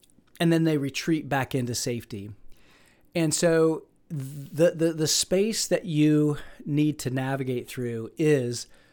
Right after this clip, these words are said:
the growth space. Uh, y-, you know, if you're gonna, if you're gonna create any growth in your life, you've gotta navigate through that, and you gotta punch through and be able to push through the terror barrier. And really, it,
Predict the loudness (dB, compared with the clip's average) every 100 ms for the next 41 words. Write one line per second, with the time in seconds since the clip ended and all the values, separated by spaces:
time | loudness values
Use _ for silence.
0 | _ _ -2 4 4 4 0 -10 -8 -6
1 | -2 0 2 2 2 2 2 0 2 4
2 | 4 2 -2 -14 _ -2 2 2 2 -2
3 | 2 2 2 -2 -2 -2 -2 0 0 0
4 | -2 -4 -4 -4 -6 -6 -4 -2 -2 -2
5 | -4 -4 -4 -2 -4 -2 -2 -2 -2 0
6 | 0 2 0 0 -2 -4 -2 2 2 2
7 | 0 0 -2 -6 -2 -2 -2 -2 2 4
8 | 2 -2 -10 -20 -20 _ -8 -6 -4 -2
9 | 0 -2 -4 -6 -6 -2 -2 -4 -10 -20
10 | _ 6 8 8 4 -4 -2 -2